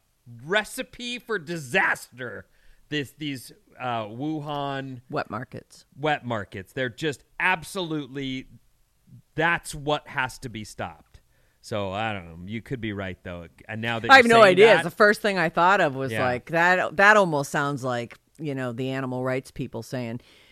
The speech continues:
Speaker 2: and, uh, I can't say that I totally disagree. You know, I, I feel,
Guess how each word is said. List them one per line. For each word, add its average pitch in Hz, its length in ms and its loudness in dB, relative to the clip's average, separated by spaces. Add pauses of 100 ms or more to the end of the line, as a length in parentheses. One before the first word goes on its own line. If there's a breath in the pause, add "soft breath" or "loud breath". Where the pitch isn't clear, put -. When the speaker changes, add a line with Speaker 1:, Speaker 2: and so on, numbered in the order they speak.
(340 soft breath)
Speaker 2:
and, 175 400 0
uh, 185 180 -2
I 180 180 4
can't 170 380 -4
say 160 180 -2
that 156 120 0
I 131 200 -2 (180)
totally 143 560 -4
disagree. 131 880 -6
You 135 80 -6
know, 120 180 -6
I, 120 160 -8 (160)
I 123 160 -10
feel, 113 360 -12